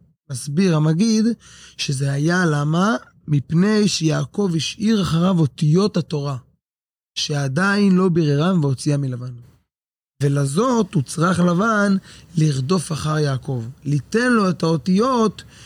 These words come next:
שנשארו אצלו. זאת אומרת, היו אותיות של תורה שעדיין נשארו אצל לבן. יעקב, כתוב, אצל לבן, בירר הרבה, הרבה ניצוצות של קדושה שהיו שם. ואחרי שהוא סיים לברר את הכל,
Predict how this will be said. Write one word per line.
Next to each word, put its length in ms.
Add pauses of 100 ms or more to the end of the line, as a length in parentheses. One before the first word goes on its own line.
(200)
שנשארו 600
אצלו. 240 (540)
זאת 60
אומרת, 280
היו 180 (240)
אותיות 380
של 160
תורה 260
שעדיין 300
נשארו 280
אצל 160
לבן. 320
יעקב, 360
כתוב, 240
אצל 280
לבן, 280 (360)
בירר 580
הרבה, 380
הרבה 200
ניצוצות 520
של 120
קדושה 400
שהיו 300
שם. 200 (840)
ואחרי 840
שהוא 140
סיים 240
לברר 360
את 100
הכל, 400